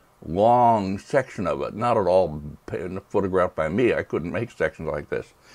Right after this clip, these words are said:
I had to photograph it in a, in a hand scroll case behind glass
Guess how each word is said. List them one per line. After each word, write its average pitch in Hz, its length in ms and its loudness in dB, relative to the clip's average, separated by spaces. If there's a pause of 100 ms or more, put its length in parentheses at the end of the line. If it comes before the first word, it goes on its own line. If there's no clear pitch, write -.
(180)
I 120 100 2
had 135 140 8
to 107 80 2
photograph 95 540 4
it 85 80 -2
in 87 160 -2
a, 76 200 -4 (380)
in 80 160 -6
a 78 220 -2
hand 143 260 -4
scroll 82 300 -2
case 147 500 -2
behind 90 400 -4
glass 92 540 -2